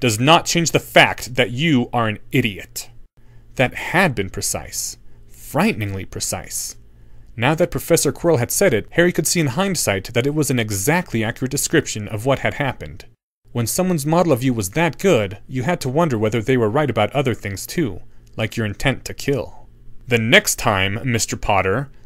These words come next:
that you choose to escalate a contest rather than lose, you may lose all the stakes you place on the table. I cannot guess what they were today.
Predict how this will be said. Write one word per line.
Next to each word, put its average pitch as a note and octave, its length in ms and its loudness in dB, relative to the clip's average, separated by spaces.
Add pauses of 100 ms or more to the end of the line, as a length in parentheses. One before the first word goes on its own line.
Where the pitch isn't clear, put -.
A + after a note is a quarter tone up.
that A#2 140 2
you D#3 140 2
choose F#3 380 2
to - 140 -2
escalate F#3 520 4
a F3 60 4
contest D#3+ 600 2
rather C#3+ 260 6
than D#3 200 2
lose, G2+ 500 4 (100)
you D3 140 2
may E3+ 140 6
lose D#3+ 340 2
all E3 240 10
the B2+ 100 0
stakes - 380 2
you G#2+ 60 -4
place - 280 0
on G#2+ 100 -2
the G2 80 -4
table. - 480 -8 (520)
I B2 80 2
cannot F3+ 380 2
guess E3+ 240 6
what A2+ 100 -2
they A#2 100 4
were B2 200 6
today. A2+ 520 2